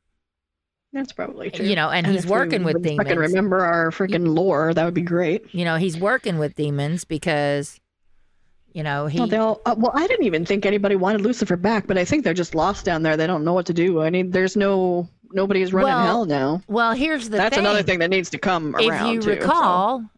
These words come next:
Speaker 2: if you recall, in episode, what was it, the first episode, when Sam said, "There, there will be no king of hell unless it goes, they go through me," right?
Speaker 1: So technically,
Speaker 2: Well,
Speaker 1: Sam is king of hell.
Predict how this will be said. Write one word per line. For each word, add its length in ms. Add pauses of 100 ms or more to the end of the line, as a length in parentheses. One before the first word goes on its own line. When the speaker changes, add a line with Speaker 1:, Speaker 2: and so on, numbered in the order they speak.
(100)
Speaker 2:
if 340
you 280
recall, 720 (380)
in 140
episode, 540
what 200
was 140
it, 120
the 60
first 280
episode, 500
when 220
Sam 360
said, 260
"There, 220
there 260
will 280
be 280
no 260
king 300
of 140
hell 480 (560)
unless 440
it 180
goes, 340
they 240
go 180
through 240
me," 320 (240)
right? 380 (560)
Speaker 1:
So 160
technically, 300
Speaker 2:
Well, 260
Speaker 1:
Sam 200
is 100
king 180
of 40
hell. 240